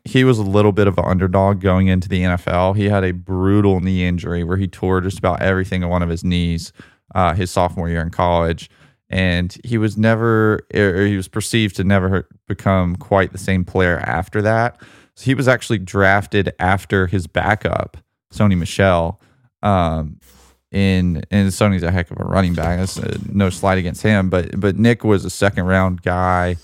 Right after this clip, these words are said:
who people were, uh, concerned would never be the same player coming off an injury. And to see him overcome that adversity has been a great storyline, uh, for, for Georgia fans that, that love that kid.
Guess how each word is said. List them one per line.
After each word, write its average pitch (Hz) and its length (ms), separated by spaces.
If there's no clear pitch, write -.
who 98 280
people 98 340
were, 90 360
uh, 95 140
concerned 101 540
would 95 140
never 92 260
be 90 160
the 87 80
same 90 260
player 90 300
coming 92 240
off 87 200
an - 60
injury. 82 600
And 92 400
to 113 100
see 104 300
him 98 420
overcome 92 680
that 87 200
adversity 85 680
has 90 220
been 87 240
a 87 60
great 85 340
storyline, 87 800
uh, 90 220
for, 92 240
for - 160
Georgia 98 320
fans 87 320
that, - 400
that 87 200
love 87 180
that 85 200
kid. 87 400